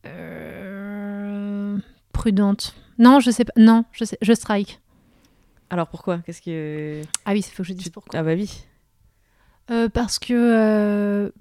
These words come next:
Speaker 1: parce que j'aime bien prévoir les choses et anticiper beaucoup et être, euh, enfin, beaucoup réfléchir aux choses en amont.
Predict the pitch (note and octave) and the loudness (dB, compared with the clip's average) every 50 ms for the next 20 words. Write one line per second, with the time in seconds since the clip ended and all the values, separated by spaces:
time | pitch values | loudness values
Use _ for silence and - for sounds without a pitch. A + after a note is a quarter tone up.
0 | _ _ _ _ _ - A#3 A3 - - A#3+ A3 G#3+ A3 A3 G#3+ A#3+ A#3+ A#3+ - | _ _ _ _ _ -4 -2 -2 0 0 0 2 6 6 6 6 6 4 2 2
1 | - A#3+ G3+ A#3 A3+ A3+ A3 G#3 - - A#3 A#3+ A3 A3+ A3 G#3+ G#3+ - A3+ G3+ | 0 0 0 2 2 2 0 0 0 0 0 2 2 4 4 2 2 0 -2 -4
2 | - A3 - - G#3+ G3+ F#3 F3+ G#3+ G3+ - - A#3 A#3 A#3 A#3+ A3+ G3 G3+ G3 | -2 -4 -2 0 0 0 2 2 0 0 -2 -4 -2 0 2 2 2 0 0 -4
3 | - - - G#3 G3 F#3+ F#3+ G3 G3 G3 G3+ G3 - - - _ _ _ _ _ | -4 -6 -6 -4 -2 -2 -2 -2 -2 -2 -4 -6 -8 -12 -20 _ _ _ _ _
4 | _ _ _ _ - - A3 G#3 G3 B3 - - B3 A#3+ A3 - A#3 - - A3 | _ _ _ _ 0 4 6 6 6 6 4 2 0 0 0 0 -2 -2 -2 -2
5 | A3 G#3+ - A3+ G#3+ G#3+ G#3+ G#3+ G#3 G#3 A3 | -2 -2 -2 -2 0 2 2 4 4 4 2